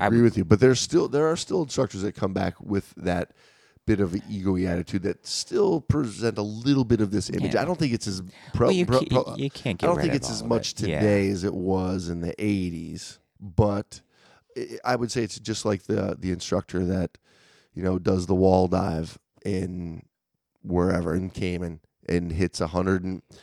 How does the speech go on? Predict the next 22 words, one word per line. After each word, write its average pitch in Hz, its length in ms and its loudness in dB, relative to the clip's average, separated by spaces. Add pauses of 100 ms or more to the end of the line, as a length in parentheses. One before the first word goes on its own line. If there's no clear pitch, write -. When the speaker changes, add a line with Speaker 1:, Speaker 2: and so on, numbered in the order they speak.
(260)
Speaker 2:
hundred 117 340 4
and 104 100 -4
forty 95 400 4
feet, 92 400 0
hundred 95 280 2
and 92 100 -8
sixty 101 380 -2
feet 95 180 0
of 90 80 6
water, 87 340 2
right? 85 280 -4 (800)
And 90 180 -4
then 87 440 -4 (1000)
you - 80 -4
know, 85 200 2
sitting - 300 -2
around 95 480 2
after 92 340 0
the 90 300 -2
Saturday 90 480 -2
dives 90 360 -2
of, 87 240 0